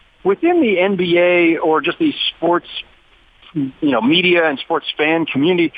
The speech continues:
like, the, the, the focus quickly shifts to, well, how do LeBron and A D look?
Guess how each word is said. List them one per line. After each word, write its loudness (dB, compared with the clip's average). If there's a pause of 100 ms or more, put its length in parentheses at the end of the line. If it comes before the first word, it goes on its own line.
like, -4
the, 0
the, 0
the 0 (240)
focus -4
quickly -6 (100)
shifts -4 (140)
to, 2 (480)
well, 0
how 0
do 2
LeBron 0
and 2
A 2
D 0
look? -4